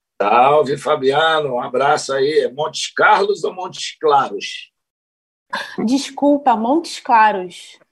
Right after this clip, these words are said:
Speaker 2: Minas
Speaker 1: É,
Speaker 2: Gerais. Verdade.
Speaker 1: é isso aí.
Speaker 2: <laughs>
Speaker 1: Beleza, um abraço aí pra galera rubro-negra de Montes Claros.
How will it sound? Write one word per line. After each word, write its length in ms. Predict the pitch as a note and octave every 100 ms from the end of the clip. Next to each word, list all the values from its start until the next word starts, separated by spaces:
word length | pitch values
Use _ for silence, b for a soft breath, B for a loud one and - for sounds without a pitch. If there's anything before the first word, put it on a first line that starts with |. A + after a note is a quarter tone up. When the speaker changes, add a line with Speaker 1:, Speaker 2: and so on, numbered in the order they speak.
| G#3+
Speaker 2:
Minas 280 | A3+ C4+
Speaker 1:
É, 40 | -
Speaker 2:
Gerais. 460 | G#3 A#3 B3+ G3 - _ _
Verdade. 420 | G3 A3+ A#3 G#3+ G3
Speaker 1:
é 40 |
isso 180 | F3 D#3+
aí. 400 | D#3+ B2 B2 - - _ _ _ _ -
Speaker 2:
<laughs> 500 | A#3 A#3 C4 A#3 A#3
Speaker 1:
Beleza, 560 | A3 G#3 C3+ C#3 - A2+
um 60 |
abraço 480 | A#2+ A2+ A2+ A#2+ -
aí 120 | A#2
pra 160 | A2+ B2
galera 360 | A#2 A2+ A#2+ A#2
rubro-negra 640 | A2+ A#2 A2 A#2 B2 A#2
de 120 | G#2+
Montes 340 | G#2 A2+ - -
Claros. 460 | G2+ G2+ F2 D2